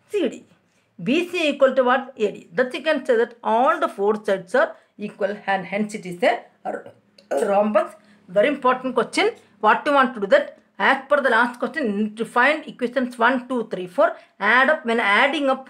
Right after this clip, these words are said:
in this case, listen here, when adding up, suppose in case the two terms alternate, it changes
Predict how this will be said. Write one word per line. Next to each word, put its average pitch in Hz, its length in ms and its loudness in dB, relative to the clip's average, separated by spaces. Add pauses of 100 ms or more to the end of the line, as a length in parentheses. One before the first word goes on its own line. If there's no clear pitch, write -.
(160)
in 208 80 0
this 370 220 0
case, 277 240 0
listen 226 240 0
here, 302 160 4
when 214 140 0
adding 226 300 2
up, 302 160 -4
suppose 285 440 0
in 285 100 -6
case 302 240 -2
the 302 60 -10
two 233 360 -6
terms 285 300 2
alternate, 220 680 0 (440)
it 214 180 -2
changes 262 340 0